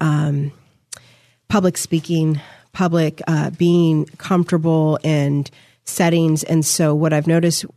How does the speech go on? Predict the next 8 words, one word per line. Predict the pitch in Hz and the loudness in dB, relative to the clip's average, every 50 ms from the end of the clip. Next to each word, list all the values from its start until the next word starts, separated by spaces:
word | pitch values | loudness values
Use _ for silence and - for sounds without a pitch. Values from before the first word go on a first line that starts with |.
| _ | _
if | - 151 151 - | -6 -6 -4 -2
you | 170 156 147 | -2 -2 -2
start | - - - - - 180 175 147 - | -2 -4 -4 -2 0 0 0 0 -2
the, | - 165 - _ _ _ _ _ - | -4 -6 -6 _ _ _ _ _ -14
the | 170 160 - 175 160 160 156 156 147 147 147 - | -8 -4 0 0 2 2 2 2 2 0 0 -2
s-, | - - - - - - | -4 -6 -6 -6 -8 -10
children | - - - 214 190 175 175 165 165 | -8 -4 0 2 2 4 4 4 2
out | 160 160 156 | 2 0 0